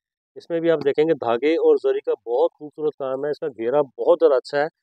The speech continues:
इसी तरह से इसकी भी बाजू और इसकी पोंचों के ऊपर और बैक के ऊपर सारा काम आएगा। आपको मैं शॉल दिखा रहा हूँ इसके साथ में, बत्तीस इंच चौड़ी वाली शॉल, प्रीमियम रेंज है, काफ़ी अच्छा पीस लगता है,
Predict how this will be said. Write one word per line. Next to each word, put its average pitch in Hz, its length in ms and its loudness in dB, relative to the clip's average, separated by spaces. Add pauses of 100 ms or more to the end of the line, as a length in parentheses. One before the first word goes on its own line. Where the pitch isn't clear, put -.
(320)
इसी 208 180 -4
तरह 185 200 2
से 170 120 0
इसकी 180 220 -2
भी 180 160 0
बाजू 131 340 4 (960)
और 131 240 2
इसकी 143 460 -4 (100)
पोंचों 139 380 4
के 170 80 0
ऊपर 175 300 4 (160)
और 135 220 2
बैक 123 220 4
के 160 100 -6
ऊपर 160 120 0
सारा 156 300 4
काम 151 260 2
आएगा। 139 300 0
आपको 156 280 -6
मैं 165 140 -2
शॉल 139 380 2
दिखा 117 160 0
रहा 104 120 2
हूँ 120 80 -2
इसके 127 180 -12
साथ 117 240 -4
में, 143 120 -8 (600)
बत्तीस 151 340 -2
इंच 151 160 0
चौड़ी 135 240 4
वाली 131 220 -2
शॉल, 131 300 -6 (160)
प्रीमियम 196 380 4
रेंज 151 280 2
है, 156 60 2 (640)
काफ़ी 143 260 0
अच्छा 165 220 2
पीस 156 260 -4
लगता 156 320 -2
है, 170 60 -6